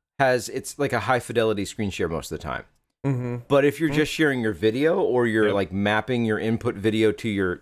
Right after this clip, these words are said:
Speaker 1: to your cam-, what Zoom thinks is a camera, it does not, it does, it, it does, there's, there's much compression going on that is not good for
Speaker 2: Yeah,
Speaker 1: text.
Speaker 2: and you will see this if you, uh, if you are a developer and trying to share your screen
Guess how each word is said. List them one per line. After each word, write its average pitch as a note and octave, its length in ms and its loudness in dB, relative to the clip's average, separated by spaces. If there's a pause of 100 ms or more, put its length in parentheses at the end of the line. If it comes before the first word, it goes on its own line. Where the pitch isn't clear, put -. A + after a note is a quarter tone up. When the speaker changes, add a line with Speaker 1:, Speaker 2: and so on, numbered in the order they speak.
Speaker 1:
to - 120 -6
your G2 160 -2
cam-, - 440 -2
what A2 280 0
Zoom A2+ 280 0
thinks G#2+ 240 -4
is E2+ 80 -6
a F2+ 60 -4
camera, A#2+ 480 -2 (340)
it D3+ 160 2
does A2+ 220 0
not, G2+ 440 0 (140)
it A2 120 -4
does, F#2 320 -2
it, F#2+ 300 -6
it - 180 -6
does, F#2+ 340 -2 (320)
there's, A#2 200 0
there's C3 320 2
much C3+ 260 0
compression G2+ 460 -6
going F2 240 -4
on E2+ 120 -4
that F2 100 -6
is F2 100 -6
not A2 220 0
good G2 100 -4
for - 120 -10 (100)
Speaker 2:
Yeah, A2 260 0
Speaker 1:
text. A#2+ 140 -6
Speaker 2:
and D3 260 0
you D#3+ 140 4
will F3 100 2
see D#3+ 160 0
this D#3 220 0
if C3 260 -6
you, B2 340 -2
uh, A#2 60 -4
if B2 220 -4
you B2+ 100 2
are A#2+ 60 2
a A#2 60 0
developer B2+ 360 0
and A2+ 80 -6
trying A#2 180 -4
to A2 60 -4
share A#2+ 260 0
your G#2+ 140 -2
screen B2+ 640 -4